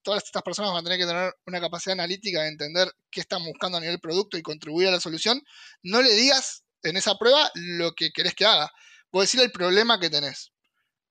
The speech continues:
"El problema que tengo es este. ¿Cómo lo soluciono?". No le digas, "Construí esto".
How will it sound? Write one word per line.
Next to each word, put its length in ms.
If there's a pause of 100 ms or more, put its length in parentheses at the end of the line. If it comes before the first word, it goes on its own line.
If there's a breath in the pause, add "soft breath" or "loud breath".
(520)
"El 100
problema 300
que 80
tengo 200
es 140
este. 340 (840)
¿Cómo 240
lo 100
soluciono?". 500 (840)
No 160
le 80
digas, 320 (100)
"Construí 440
esto". 280